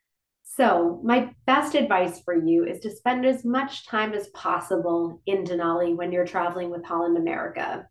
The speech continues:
Caitlin and I have our number one guest feedback, which is, "Man, I wish I had more time in Denali." So remember that on a two or three night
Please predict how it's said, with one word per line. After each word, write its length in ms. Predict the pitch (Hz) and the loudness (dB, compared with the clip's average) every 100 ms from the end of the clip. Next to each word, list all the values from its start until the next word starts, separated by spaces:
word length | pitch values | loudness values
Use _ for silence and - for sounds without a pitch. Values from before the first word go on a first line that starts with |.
| _ - _ _ | _ -20 _ _
Caitlin 340 | 262 262 269 262 | 0 2 0 0
and 100 | 247 | 0
I 360 | 214 214 220 - _ - - - | 0 0 -4 -10 _ -20 -20 -14
have 380 | - 214 202 - | -2 0 0 -2
our 260 | 190 196 196 | 2 2 2
number 360 | 233 254 277 | 2 4 4
one 240 | 247 233 220 | 4 4 2
guest 400 | 196 190 - - | 2 0 -4 -8
feedback, 640 | 185 170 165 160 165 - | -4 -2 0 -2 -2 -2
which 200 | 190 190 | -4 -2
is, 280 | 185 180 175 _ _ _ _ | 0 0 -2 _ _ _ _
"Man, 480 | 214 190 165 160 170 | -2 0 2 0 0
I 160 | 196 202 | 0 -2
wish 320 | 185 220 220 | 0 0 2
I 80 | 233 | 0
had 240 | 196 196 | 0 -2
more 180 | 190 185 | 0 -4
time 280 | 180 175 170 | -4 -6 -4
in 100 | 165 | -4
Denali." 720 | 160 160 - - 98 104 - _ _ _ _ _ | -4 -4 -4 -6 -8 -10 -14 _ _ _ _ _
So 180 | - 240 | 2 4
remember 440 | 262 254 240 233 | 6 6 4 2
that 180 | 233 220 | 2 2
on 140 | 208 | 2
a 140 | 202 196 | 0 -4
two 400 | - 262 294 311 | -6 -2 0 2
or 140 | 247 | 0
three 320 | 240 - 233 | -4 -2 -2
night 400 | 240 202 196 208 | 0 0 0 -2